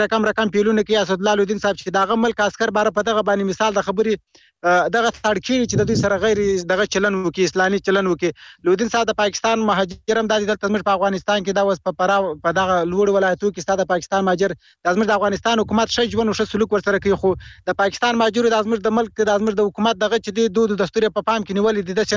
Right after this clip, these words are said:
نه دي کړي. نو زما پر ټولو ځوانانو، پر ټولو افغانانو دغه غږ دی چې هر ملک ته ځي، د هغه ملک قوانین تاسو باید چې په پام کې ونیسئ. داسې مه کوئ چې دغه ملک خلاف کار تاسو کوئ، نو بیا به خامخا د سختو ستونزو سره مخامخ کیږي. لودین صاحب محترمه.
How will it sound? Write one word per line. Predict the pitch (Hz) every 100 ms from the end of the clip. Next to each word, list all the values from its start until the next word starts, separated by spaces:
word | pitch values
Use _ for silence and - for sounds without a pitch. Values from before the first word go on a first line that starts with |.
| 220
نه | 196
دي | 185
کړي. | 170 - - -
نو | 190 202
زما | 240 226
پر | -
ټولو | 240 233 220
ځوانانو، | 214 226 220 196
پر | 196
ټولو | 233 220
افغانانو | 180 202 220 208 214
دغه | 208 208
غږ | 214 202
دی | -
چې | 208
هر | 247 233
ملک | 214 220
ته | 202
ځي، | 226
د | 208
هغه | 202 220
ملک | 214 196
قوانین | 196 208 214
تاسو | 214 196
باید | 208 165
چې | 196
په | 214
پام | 214
کې | 190 208 214
ونیسئ. | 202 185 220
داسې | 208 214
مه | 220
کوئ | 214 202
چې | 190
دغه | 196 202
ملک | 208 - - - _ -
خلاف | 202 220 -
کار | 208 208
تاسو | 202 202
کوئ، | 202 202
نو | 226
بیا | 220
به | 214
خامخا | 226 220 240 220
د | 196
سختو | 208 - 185
ستونزو | 208 190
سره | 196
مخامخ | 180 185 175
کیږي. | 185 175 175
لودین | 175 190
صاحب | 175 160
محترمه. | 135 135 104